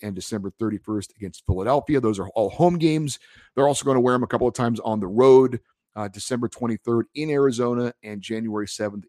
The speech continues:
in Las Vegas. The Kings will be wearing these new gorgeous reverse retro jerseys, but, uh, I'd like to see 'em wear 'em more. I'd like to see 'em wear 'em, uh, frankly, twice as much as they're gonna wear 'em, apparently. Wear 'em at least ten times. They look, they look fantastic, but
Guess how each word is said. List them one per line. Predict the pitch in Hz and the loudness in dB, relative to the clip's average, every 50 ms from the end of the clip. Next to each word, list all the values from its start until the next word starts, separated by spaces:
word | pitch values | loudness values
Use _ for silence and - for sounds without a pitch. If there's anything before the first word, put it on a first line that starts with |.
| _ | _
in | - 110 110 110 110 101 - - | -8 -6 -6 -4 -6 -8 -10 -10
Las | 95 98 95 95 95 - | -8 -6 -6 -6 -8 -6
Vegas. | - 110 107 101 101 98 92 - | -4 -4 -4 -4 -4 -6 -8 -10
The | - 92 | -12 -16
Kings | - - 104 104 95 95 | -14 -10 -10 -10 -10 -10
will | 101 | -8
be | 104 98 | -8 -8
wearing | 95 95 95 95 92 | -6 -6 -6 -6 -8
these | 92 90 82 87 95 | -10 -12 -14 -12 -10
new | 101 95 95 92 90 90 - _ _ _ _ _ _ _ _ - | -8 -8 -6 -8 -8 -10 -14 _ _ _ _ _ _ _ _ -2
gorgeous | 107 131 165 202 190 160 160 151 127 - - | 6 10 12 12 12 12 8 4 2 0 0
reverse | 123 117 101 117 120 117 110 - - - _ _ _ _ _ _ _ | -2 0 2 4 4 4 2 0 -6 -14 _ _ _ _ _ _ _
retro | 107 117 110 - - - 104 98 95 92 92 - _ 104 | -4 -4 -4 -4 -4 -2 -2 0 0 -2 -4 -6 _ _
jerseys, | - 107 98 98 95 92 95 92 90 | -8 -6 -6 -6 -6 -6 -8 -10 -10
but, | 87 - 95 92 - - - | -10 -12 -12 -12 -12 -12 -10
uh, | 98 98 95 92 95 90 - _ _ _ _ _ _ _ - | -10 -8 -8 -8 -10 -12 -14 _ _ _ _ _ _ _ -2
I'd | 175 196 | 0 2
like | 185 170 165 | 2 2 0
to | 170 151 | 0 -2
see | - 185 | -2 -2
'em | 180 180 | 0 2
wear | 190 202 | 2 2
'em | 208 196 | 2 2
more. | 151 147 208 240 156 - - - - - | 4 4 4 4 4 2 -2 -10 -12 -12
I'd | 110 120 | -8 -6
like | - 160 143 | -6 -8 -8
to | 135 | -10
see | - - 151 | -8 -8 -6
'em | 147 127 | -4 -4
wear | 120 123 131 147 143 | -4 -2 -2 -4 -4
'em, | 139 127 120 - _ _ _ - | -6 -8 -10 -12 _ _ _ -20
uh, | - - | -20 -18
frankly, | - - 117 147 156 - 190 190 196 190 | -12 -8 -8 -8 -6 -6 -6 -8 -8 -8
twice | - - 135 175 214 190 - - | -6 -2 -2 0 0 -2 -4 -6
as | 113 95 | -8 -10
much | 101 98 98 95 - - - | -10 -12 -12 -14 -14 -14 -12
as | 104 98 - | -12 -10 -8
they're | - 92 | -8 -8
gonna | 95 107 98 98 | -8 -8 -8 -8
wear | 95 98 98 | -8 -6 -6
'em, | 98 95 | -8 -8
apparently. | 90 - - 101 101 90 98 92 85 87 | -10 -10 -8 -8 -8 -8 -8 -10 -12 -4
Wear | 95 104 131 | -2 0 0
'em | 151 147 127 | 0 0 -2
at | - | -4
least | 123 151 160 - - | -4 -6 -6 -8 -6
ten | - 113 160 | -6 -6 -6
times. | 147 110 76 65 - - - | -6 -8 -10 -10 -14 -8 -4
They | 117 | -2
look, | 123 120 117 - _ | 0 0 -2 -2 _
they | - 117 | -4 -2
look | 120 117 - | -2 -2 -2
fantastic, | - 101 90 - - 104 110 104 - - 98 - | -4 -6 -8 -6 -6 -6 -6 -6 -6 -10 -12 -10
but | - 95 95 | -10 -10 -10